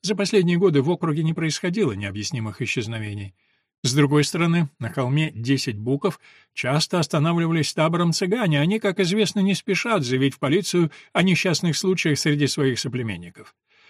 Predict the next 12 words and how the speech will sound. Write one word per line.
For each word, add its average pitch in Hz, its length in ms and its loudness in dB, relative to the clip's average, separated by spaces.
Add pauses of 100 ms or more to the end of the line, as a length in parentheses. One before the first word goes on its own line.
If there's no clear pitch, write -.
(180)
От 170 160 2
одежды 220 340 6
осталось 196 460 4
только 185 240 2
несколько 175 640 0 (100)
неопознаваемых 156 1160 2
лоскутьев, 151 760 -2 (300)
а 147 160 -2
предметы, 185 420 2
найденные 185 400 4
возле 180 260 4
скелета, 202 520 2